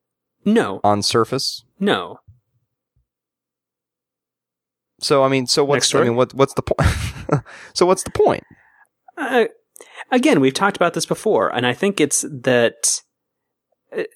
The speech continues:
Speaker 1: isn't Microsoft just compelled to try? Like, they can't, they're Microsoft. They can't just give up.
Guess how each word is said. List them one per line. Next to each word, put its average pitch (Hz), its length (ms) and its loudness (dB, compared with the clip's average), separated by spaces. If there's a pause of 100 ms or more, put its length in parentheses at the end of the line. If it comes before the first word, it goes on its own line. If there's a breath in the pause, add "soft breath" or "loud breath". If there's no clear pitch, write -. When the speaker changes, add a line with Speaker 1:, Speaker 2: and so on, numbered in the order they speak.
(280)
Speaker 1:
isn't 196 260 2
Microsoft 170 440 0
just - 200 0
compelled 113 500 -2
to - 60 -12
try? 214 520 -2 (480)
Like, 139 160 2
they 175 100 2
can't, 180 340 -2
they're 175 120 2
Microsoft. 180 420 0
They - 100 -4
can't 190 180 -2
just 120 140 -4
give 98 160 2
up. 123 220 -2